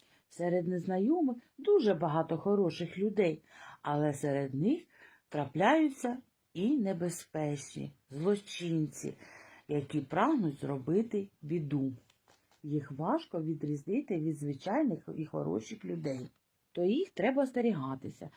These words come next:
А зараз давайте повернемось до наших казок. Давайте разом пригадаємо казку «Колобок». Що трапилось з Колобком? Вірно, він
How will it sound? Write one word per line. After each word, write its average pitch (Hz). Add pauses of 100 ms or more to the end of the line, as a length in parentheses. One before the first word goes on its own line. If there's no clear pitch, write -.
(180)
А 180
зараз 392
давайте 320
повернемось 226
до 175
наших 226
казок. 165 (300)
Давайте 156
разом 285
пригадаємо 208
казку 175
«Колобок». 147 (300)
Що -
трапилось 151
з -
Колобком? 147 (800)
Вірно, 240 (240)
він 247